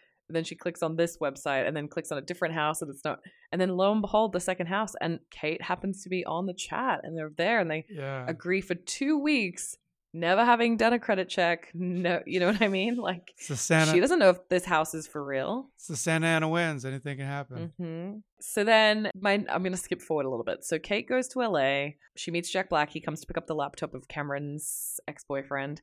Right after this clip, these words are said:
Speaker 1: and Cameron goes to the U K. And she's actually not loving it because she's such an A-type personality. She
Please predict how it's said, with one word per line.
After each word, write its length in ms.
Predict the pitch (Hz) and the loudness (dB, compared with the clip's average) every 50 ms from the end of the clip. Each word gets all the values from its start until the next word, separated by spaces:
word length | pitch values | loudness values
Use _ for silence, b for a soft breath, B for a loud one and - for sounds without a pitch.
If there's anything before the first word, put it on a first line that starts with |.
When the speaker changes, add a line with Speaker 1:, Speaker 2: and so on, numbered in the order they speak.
| b b b b b - | b b b b b -10
Speaker 1:
and 100 | 165 180 | -8 -2
Cameron 280 | - 180 175 180 190 | 0 0 0 2 2
goes 180 | 175 170 160 160 | 2 2 2 2
to 60 | - | -2
the 60 | - 170 | -4 -6
U 120 | 151 151 | -6 -6
K. 440 | 151 - 160 117 92 92 120 165 b b b b b b b - | -2 0 0 2 2 2 0 -2 b b b b b b b -2
And 300 | 170 180 180 175 175 180 | 2 2 4 4 2 2
she's 140 | - 214 202 | 0 2 2
actually 320 | 208 240 - - 359 392 | 2 2 2 0 0 0
not 240 | 359 240 196 214 147 | 2 4 4 4 4
loving 280 | 156 170 190 180 127 80 | 4 4 4 2 -2 -2
it 180 | 69 69 - | -4 -6 -6
because 200 | - 170 - 185 | -6 -4 -4 -4
she's 200 | - - 185 180 | -4 -4 -6 -4
such 160 | - 180 180 | -4 -2 -2
an 80 | 190 190 | -2 -2
A-type 380 | - - 156 151 - 160 143 - | 0 -2 -2 -2 -2 -4 -4 -2
personality. 480 | - 151 147 - 143 139 135 139 139 143 | -4 -4 -4 -4 -4 -2 -2 -2 -4 -6
She 120 | 143 - | -8 -12